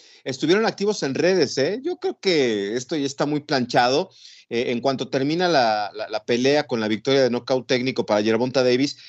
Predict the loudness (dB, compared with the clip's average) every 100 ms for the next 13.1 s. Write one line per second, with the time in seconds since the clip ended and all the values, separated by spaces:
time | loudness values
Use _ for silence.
0 | -18 -10 -6 -2 2 2 2 2 2 0
1 | -2 -4 0 -2 2 2 2 -2 -2 -2
2 | -6 -6 -2 0 2 2 0 -4 -2 2
3 | 4 2 -2 _ _ -4 2 4 4 2
4 | -2 -4 -4 -4 0 -2 0 0 0 -2
5 | 0 0 0 0 0 -2 -4 0 4 4
6 | 4 2 -2 -4 _ _ _ -10 -10 -6
7 | -4 -4 -4 -2 2 4 2 0 -4 -6
8 | -6 -8 -4 -4 -2 -2 -4 -4 2 2
9 | 2 -2 -4 -12 _ _ -16 -12 -8 -2
10 | 0 0 -2 0 0 2 2 2 0 0
11 | 2 2 2 2 2 0 -2 -4 -6 -6
12 | -4 -2 0 2 0 -2 -2 -2 2 0